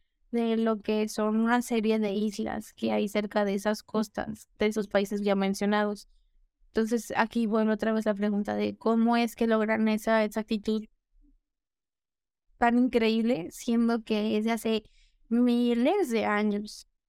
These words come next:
Sí, es cierto. Entonces, vuelve otra vez la teoría conspirativa de que, pues, antes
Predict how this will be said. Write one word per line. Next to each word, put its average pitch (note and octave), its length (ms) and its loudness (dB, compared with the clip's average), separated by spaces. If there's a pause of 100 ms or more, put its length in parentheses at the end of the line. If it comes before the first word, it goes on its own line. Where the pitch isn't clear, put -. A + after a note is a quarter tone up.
(480)
Sí, - 160 -8
es F#3+ 120 -4
cierto. G3 300 -8 (280)
Entonces, A3+ 520 -2 (400)
vuelve A#3 400 4
otra A#3+ 220 2
vez A#3 200 2
la A3+ 240 2
teoría A3 340 4
conspirativa A3+ 800 2
de A3+ 140 2
que, G3+ 120 -2
pues, G#3+ 320 -4
antes A3 400 -2